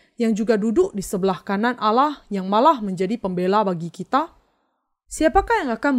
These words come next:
mengungat orang-orang pilihan Allah? Bisakah Anda mengungat mereka yang diselamatkan Allah dengan Injil air dan Roh? Tentu saja tidak." Para teolog mengutip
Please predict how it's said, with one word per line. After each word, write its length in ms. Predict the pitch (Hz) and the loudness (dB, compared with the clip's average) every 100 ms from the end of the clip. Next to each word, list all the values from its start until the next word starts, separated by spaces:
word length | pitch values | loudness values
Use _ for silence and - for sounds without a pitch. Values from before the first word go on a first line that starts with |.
| 214 | 0
mengungat 480 | 190 196 233 233 - - | -2 0 0 0 -10 -4
orang-orang 480 | 214 196 208 254 294 | -2 -2 0 0 0
pilihan 320 | 214 175 175 | -2 -2 -4
Allah? 400 | 175 185 254 320 - _ _ _ _ _ _ | 0 4 4 2 -12 _ _ _ _ _ _
Bisakah 400 | 247 381 392 427 | -2 -2 4 4
Anda 160 | 285 302 | 4 2
mengungat 480 | 233 208 202 254 226 | 0 -2 -2 -2 -2
mereka 400 | 208 202 240 262 | -2 -2 0 -2
yang 400 | 208 175 175 165 | -2 -8 -10 -10
diselamatkan 720 | 180 196 180 175 - 196 185 | -8 -6 -4 -4 -6 -6 -4
Allah 400 | 185 196 240 208 | 0 4 4 0
dengan 240 | 202 190 | -8 -8
Injil 320 | - 202 247 285 | -6 -4 -2 -2
air 240 | 202 214 - | -2 -2 -4
dan 160 | 185 | -8
Roh? 320 | 180 233 311 - - _ _ _ _ _ | 0 0 0 -8 -20 _ _ _ _ _
Tentu 320 | - 320 349 | -10 -6 -2
saja 240 | - 403 453 | 0 2 2
tidak." 320 | 277 190 170 _ _ _ _ _ | 0 -2 -4 _ _ _ _ _
Para 240 | - 202 202 | -4 -2 0
teolog 560 | 214 208 233 311 - | 0 0 2 0 -4
mengutip 560 | - 214 220 208 349 | -8 -4 -4 -2 -2